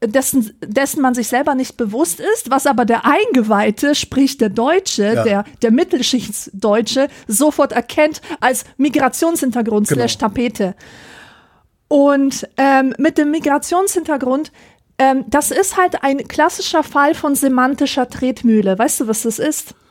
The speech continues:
Speaker 2: Eine semantische
Speaker 1: Semantische
Speaker 2: Tretmühle? Nee.
Speaker 1: Eine semantische Tretmühle beschreibt das Phänomen, dass, ähm, sich durch reine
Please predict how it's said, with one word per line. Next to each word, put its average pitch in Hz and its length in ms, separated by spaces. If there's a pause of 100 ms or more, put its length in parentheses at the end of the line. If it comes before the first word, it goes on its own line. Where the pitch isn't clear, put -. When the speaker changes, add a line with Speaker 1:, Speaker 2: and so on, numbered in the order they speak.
(160)
Speaker 2:
Eine 120 80
semantische 123 440
Speaker 1:
Semantische 285 440
Speaker 2:
Tretmühle? 110 480
Nee. 110 400
Speaker 1:
Eine 277 220
semantische 302 760
Tretmühle 311 640
beschreibt 277 480
das 294 140
Phänomen, 262 840 (640)
dass, 240 560
ähm, 247 600 (400)
sich 285 340
durch 254 460
reine 285 840